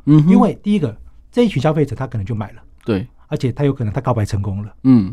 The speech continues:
Speaker 2: 但如果他穿了还告白，一直失败，<laughs> 那，那就有点悲伤了哈。
Speaker 1: 是，是，
Speaker 2: 他可能成功了，
Speaker 1: 是。
Speaker 2: 可是那接下来的族群，他可能就有不同的想法了。他说：
Speaker 1: 嗯。
Speaker 2: “哦，那我大概也可以理解你在传达的讯息。”说不定很多人虽然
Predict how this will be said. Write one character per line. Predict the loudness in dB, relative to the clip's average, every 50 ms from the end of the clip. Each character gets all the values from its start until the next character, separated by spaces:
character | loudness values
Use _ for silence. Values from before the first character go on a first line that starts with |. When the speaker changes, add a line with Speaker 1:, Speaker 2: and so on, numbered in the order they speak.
| -8 -6
Speaker 2:
但 | -4 -2 0
如 | 2 2
果 | 0 0
他 | 0 0 0 0 0 -2 -4
穿 | 0 2 4 4
了 | 4
还 | 0 -2 -2
告 | 0 0 0
白， | 0 -2 -2
一 | -2 -2 -2
直 | 0 -2
失 | -4 -2 0 2
败， | 2 4 4 6 6 8 8 8
<laughs> | 8 8 8 6
那， | 6 4 4 2 0 -2 2
那 | 4 4 6
就 | 6 6
有 | 6 8
点 | 8 6 6 6
悲 | 6 6 6
伤 | 6 6 4 6 6 6
了 | 4 4
哈。 | 6 6 8
Speaker 1:
是， | 8 6 6
是， | 4 4 2
Speaker 2:
他 | 4 4
可 | 6
能 | 4 4
成 | 4 2 0
功 | 0 0 -2
了， | -4
Speaker 1:
是。 | -6 -12 -10
Speaker 2:
可 | -8 -4
是 | 0 2
那 | 2 2 2 0 -4 -10 -20 _ _
接 | -2 0
下 | 0 2 2
来 | 0 0
的 | 0 -2
族 | -4 -4 -4 -6 -6
群， | -6 -8 -8 -8 -8 -8 -10
他 | -8 -8 -6 -4
可 | -2 -2
能 | -2 -2
就 | -2 -2
有 | -2
不 | -2 -4 -6
同 | -6 -4 -4
的 | -4
想 | -4 -6 -6 -8 -6
法 | -6 -6 -8 -8
了。 | -8 -10 -12 -14 -4
他 | 2 4 4 6
说： | 6 4
Speaker 1:
嗯。 | 4
Speaker 2:
“哦， | 2 2 0 0 -2
那 | -2 -2
我 | 0 -2
大 | -2 -2
概 | 0 0
也 | 0 0 -2
可 | -4 -6
以 | -6 -4 -6 -6
理 | -4 -4 -4 -6
解 | -6 -4 -4 -4 -4
你 | -4 -6
在 | -6 -6 -6 -6 -6
传 | -6 -6 -8 -6
达 | -6 -4 -6
的 | -6 -6
讯 | -8 -6 -6 -8
息。” | -8 -8 -10 -12 -12 -12 -14 _ _
说 | -8 -6 -6
不 | -4
定 | -4 -6 -6 -8 -10 -14 -20 _
很 | -10 -6
多 | -4 -2 0
人 | 0 0 -2 -4
虽 | -4 -4 -2 0
然 | 0 0 0 -2 -4 -8